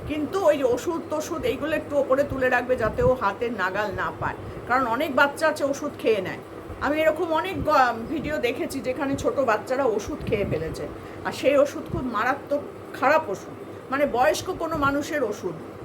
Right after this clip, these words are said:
সেই ওষুধ খেয়ে নিয়েছে, তারপর তাকে নিয়ে হসপিটাল, নার্সিংহোম দৌড়াদৌড়ি। তো সেই জন্য ওষুধ টষুধগুলো একটু হাত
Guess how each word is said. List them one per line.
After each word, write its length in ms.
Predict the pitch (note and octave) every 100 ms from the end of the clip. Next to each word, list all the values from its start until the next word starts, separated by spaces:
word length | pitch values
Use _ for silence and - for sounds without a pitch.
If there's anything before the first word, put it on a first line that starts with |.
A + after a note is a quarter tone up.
| -
সেই 260 | - B3+ C#4
ওষুধ 240 | B3 D4 -
খেয়ে 180 | A3+ G3
নিয়েছে, 460 | F3+ E3+ D#3+ - D3 - - -
তারপর 300 | B3 B3 C4+
তাকে 240 | B3 A3 A#3
নিয়ে 180 | A#3+ A#3+
হসপিটাল, 520 | F#3+ F#3+ G#3+ A3+ G#3+
নার্সিংহোম 540 | G3 - G3 G3 G3
দৌড়াদৌড়ি। 560 | F3+ F3 E3 D#3+ D3+ D3+ - - - - - -
তো 200 | B3 A#3+
সেই 220 | A#3 A#3+ C#4
জন্য 220 | D4 D#4
ওষুধ 420 | C#4+ - D4+ C#4+
টষুধগুলো 380 | C#4+ C#4+ C4 C4+
একটু 200 | - B3+
হাত 160 | A3